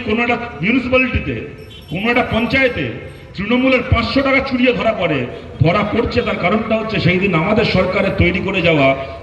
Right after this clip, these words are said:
right to information, তথ্যের অধিকার আমার জানার আইন ছিল বলে আজকে সেই আইনে চিঠি লিখে সরকারি খরচের হিসাব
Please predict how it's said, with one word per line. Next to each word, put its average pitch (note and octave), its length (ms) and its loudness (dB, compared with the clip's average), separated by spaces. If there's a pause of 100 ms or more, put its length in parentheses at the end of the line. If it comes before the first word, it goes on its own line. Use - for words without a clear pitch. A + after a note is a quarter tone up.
(120)
right F3+ 260 0
to G#3+ 60 0 (100)
information, F#3+ 480 -2 (480)
তথ্যের G3 340 2
অধিকার G3 300 0
আমার F#3 140 0 (300)
জানার E3 260 2
আইন G3+ 200 -2
ছিল G#3+ 120 -4 (140)
বলে C#3+ 220 2 (380)
আজকে D3+ 200 -2 (100)
সেই G3+ 240 0
আইনে G#3 300 0
চিঠি F3+ 240 0
লিখে C3 240 4 (460)
সরকারি E3 460 0
খরচের E3 340 4
হিসাব D3+ 160 0